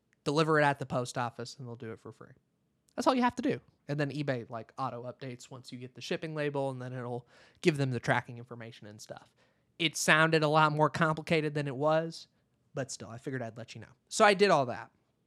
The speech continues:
I shipped out a Chrono Trigger for, like, they paid a hundred and fifty dollars altogether and, like, five for shipping, which is funny 'cause they actually, the guy messaged me on Facebook Marketplace, and I already had it on eBay.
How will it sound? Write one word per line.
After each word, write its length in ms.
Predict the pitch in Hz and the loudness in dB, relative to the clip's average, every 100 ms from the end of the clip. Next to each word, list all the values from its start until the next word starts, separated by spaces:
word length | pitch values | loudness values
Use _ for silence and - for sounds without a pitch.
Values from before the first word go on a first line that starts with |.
| _ _ _ - - | _ _ _ -20 -10
I 80 | 143 | -6
shipped 340 | - 160 - | -2 -2 2
out 260 | 151 143 139 | 2 2 -2
a 480 | 139 131 123 120 113 - | -6 -4 -4 -8 -12 -10
Chrono 240 | - 190 180 | -4 -4 -4
Trigger 480 | 202 185 185 180 180 _ _ _ _ _ | -6 -8 -8 -12 -16 _ _ _ _ _
for, 320 | 147 131 120 | -6 -4 -4
like, 240 | 123 - _ _ _ _ _ _ _ | -8 -12 _ _ _ _ _ _ _
they 100 | 139 | -6
paid 220 | 151 143 | -2 -2
a 40 | 127 | -2
hundred 320 | 143 147 147 | -2 -2 -2
and 80 | 127 | -4
fifty 220 | 135 135 | -6 -4
dollars 360 | 127 127 139 | -4 -4 -4
altogether 440 | 143 143 143 143 143 | -4 -4 -4 -4 -4
and, 80 | 131 | -8
like, 160 | 120 | -12
five 360 | - 135 131 131 | -10 -6 -6 -6
for 140 | 135 | -12
shipping, 380 | - 127 131 143 _ _ _ _ _ _ _ _ _ | -12 -12 -12 -16 _ _ _ _ _ _ _ _ _
which 180 | 160 156 | -4 -4
is 80 | 170 | 0
funny 300 | 147 156 170 | 2 4 2
'cause 180 | 180 160 | 2 2
they 100 | 147 | 6
actually, 640 | 156 165 - 170 139 131 - - _ _ _ _ _ _ - | 6 6 4 2 2 -2 -10 -20 _ _ _ _ _ _ -2
the 80 | 147 | 8
guy 340 | 170 196 190 | 12 12 10
messaged 500 | 147 147 160 170 143 | 6 4 4 2 -2
me 100 | 147 | -2
on 140 | 127 | -2
Facebook 380 | 123 143 - 127 | 0 0 0 -6
Marketplace, 760 | 131 139 - 95 120 - 131 - | -4 -4 -4 -10 -12 -12 -12 -6
and 100 | 135 | -4
I 60 | |
already 180 | 143 156 | -2 -4
had 220 | 147 139 | -2 -2
it 60 | 131 | -2
on 160 | 123 120 | -2 -4
eBay. 440 | 131 120 110 | -4 -6 -6